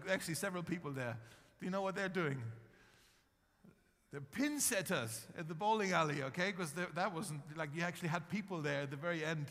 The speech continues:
who always got a hit from the ball, <laughs> I guess, and they had to reset the pins. And then the person on the right is hilarious as well. Uh, anybody has any guesses what this might be?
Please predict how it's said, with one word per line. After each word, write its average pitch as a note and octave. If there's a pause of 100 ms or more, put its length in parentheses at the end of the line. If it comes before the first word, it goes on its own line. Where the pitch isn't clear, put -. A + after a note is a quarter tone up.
who C#3 (260)
always C#4+
got G3+
a F#3+
hit A#3
from -
the F3
ball, -
<laughs> -
I - (120)
guess, - (280)
and G#3+
they A3+
had A3+
to A#3
reset A3+
the F3+
pins. D3+ (400)
And A3+
then B3+
the B3+
person C#4+
on A3+
the B3
right A3+
is C4
hilarious F#3+
as C#3+
well. D#3 (320)
Uh, E3+
anybody A3
has F#3+
any A#3
guesses A3+
what D#3+
this D#3
might D3
be? C3+